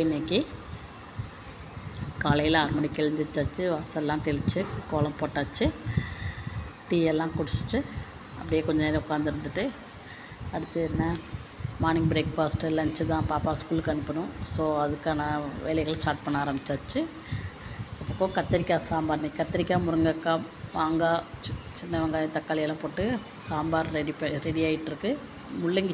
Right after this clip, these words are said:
சட்னி அரைக்கிறதுக்கு முள்ளங்கி எல்லாம் கட் பண்ணி ரெடி பண்ணி வச்சுருக்கேன்.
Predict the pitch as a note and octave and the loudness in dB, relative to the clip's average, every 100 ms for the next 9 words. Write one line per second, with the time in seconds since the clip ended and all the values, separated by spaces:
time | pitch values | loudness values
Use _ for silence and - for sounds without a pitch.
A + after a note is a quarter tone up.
0 | - D#3 E3 E3 D3+ D#3 D3 C#3+ D3 G#3+ | -2 -4 2 2 2 0 -2 -2 -2 -2
1 | E4+ - - - E3+ E3 E3 D#3 D#3 D3+ | -2 -4 -10 -2 2 4 4 4 2 2
2 | D#3 D#3 - D#3+ D#3+ D#3 D#3 D#3+ D3+ C#3+ | 2 -2 -2 0 0 0 -2 -2 0 -2
3 | - - G3+ | -4 -6 -6